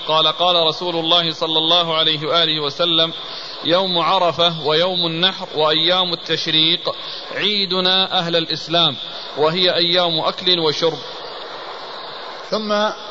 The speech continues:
Speaker 2: أورد أبو داود حديث عقبة بن عامر رضي الله عنه أن، أن النبي صلى الله عليه وسلم قال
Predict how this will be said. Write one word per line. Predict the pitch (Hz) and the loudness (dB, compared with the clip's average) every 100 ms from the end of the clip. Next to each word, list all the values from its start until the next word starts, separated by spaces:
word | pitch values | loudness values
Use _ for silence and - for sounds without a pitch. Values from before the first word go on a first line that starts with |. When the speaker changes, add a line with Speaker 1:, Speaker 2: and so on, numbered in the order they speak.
| - - | -8 0
Speaker 2:
أورد | 196 208 180 175 175 - - - - - - | 2 2 2 2 2 0 -10 -12 -12 -10 -6
أبو | 160 165 | -2 0
داود | 160 165 190 180 - - - - - - - | 2 4 4 2 -4 -12 -12 -12 -12 -12 -10
حديث | - 175 175 202 175 | -6 -4 0 0 2
عقبة | 180 180 190 220 190 | 2 4 2 2 0
بن | 180 190 185 | 0 -4 -4
عامر | 170 214 175 160 185 - | 0 0 0 -4 -8 -8
رضي | 180 170 | -4 0
الله | 165 147 | 0 0
عنه | 170 139 - - - - - - - - | -2 -2 -10 -12 -12 -12 -12 -12 -12 -6
أن، | 185 180 175 170 160 160 - - - | -4 -2 0 0 0 -2 -6 -12 -10
أن | 175 | -6
النبي | 170 170 170 | -2 -2 -2
صلى | 151 | -2
الله | 151 | -2
عليه | 170 | -2
وسلم | 156 | -2
قال | 156 196 180 175 | -2 0 2 0